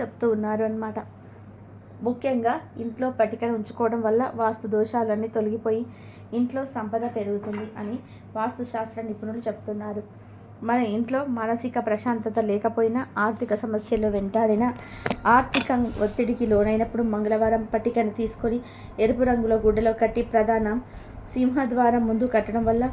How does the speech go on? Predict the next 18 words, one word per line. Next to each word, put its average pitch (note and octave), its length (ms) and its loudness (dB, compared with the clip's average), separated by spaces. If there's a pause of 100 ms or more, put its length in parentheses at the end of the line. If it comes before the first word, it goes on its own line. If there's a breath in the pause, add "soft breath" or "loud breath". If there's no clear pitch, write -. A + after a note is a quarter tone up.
(380 loud breath)
మన A#3 160 2
ఇంట్లో A#3 380 0
నెగటివ్ A#3 420 2
ఎనర్జీ G#3+ 320 2
అంతా G#3 220 0
తొలగిపోయి A3 520 0
పాజిటివ్ G#3 520 0
ఎనర్జీ G3+ 320 0
కలుగుతుంది. G#3 540 -2 (600 loud breath)
ఇంట్లో B3 320 0
కుటుంబం A#3+ 500 0 (320)
మొత్తం A#3 260 0 (1400 loud breath)
పాజిటివ్ A3+ 400 4
ఎనర్జీ A3 400 2
మొత్తం A3 360 0
కలుగుతుంది. G#3+ 540 0 (480 loud breath)
ఇంట్లో B3+ 340 2
కుటుంబంలో B3 600 2